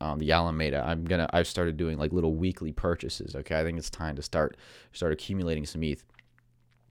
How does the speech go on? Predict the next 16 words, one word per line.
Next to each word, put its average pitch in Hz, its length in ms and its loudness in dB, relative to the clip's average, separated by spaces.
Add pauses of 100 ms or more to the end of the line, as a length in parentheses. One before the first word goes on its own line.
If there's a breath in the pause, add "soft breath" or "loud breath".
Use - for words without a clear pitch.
(340)
And 120 60 2
I - 20 4
think 113 140 6
my 95 120 8
average 78 380 6
buy 69 160 2
price 64 340 -4
is, 64 140 -8
like, 65 160 -2
eleven, 62 720 -6 (960 loud breath)
eleven 104 180 2
twenty 71 400 -4
or 71 80 0
something 67 320 -6
right 50 220 -6
now. - 80 -16